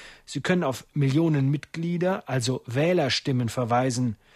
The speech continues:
Dass diese zu einem guten Teil Rentner sind, zeigt eines der Grundprobleme Italiens. Die Kluft zwischen denen, die haben, und denen, die nicht haben,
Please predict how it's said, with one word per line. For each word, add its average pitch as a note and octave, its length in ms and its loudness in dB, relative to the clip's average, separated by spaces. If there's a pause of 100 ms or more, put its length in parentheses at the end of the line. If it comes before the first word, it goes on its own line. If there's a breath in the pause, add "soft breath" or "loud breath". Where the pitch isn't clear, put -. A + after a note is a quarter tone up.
(460 loud breath)
Dass - 220 -8
diese G3 340 0
zu - 140 0
einem C3+ 160 2
guten D#3+ 320 0
Teil B2 240 0
Rentner D3 440 2
sind, D#3+ 300 0 (300 loud breath)
zeigt - 340 -2
eines D#3 320 0
der C#3+ 140 -2
Grundprobleme C3+ 880 0
Italiens. C#3+ 760 2 (300 soft breath)
Die C3 60 -14
Kluft - 640 -4
zwischen - 380 -6
denen, D#3 380 2
die A#2+ 140 0
haben, D3 460 0 (220 loud breath)
und D#3 140 -4
denen, E3+ 320 2
die C#3+ 120 0
nicht G#3 320 -2
haben, C3+ 340 0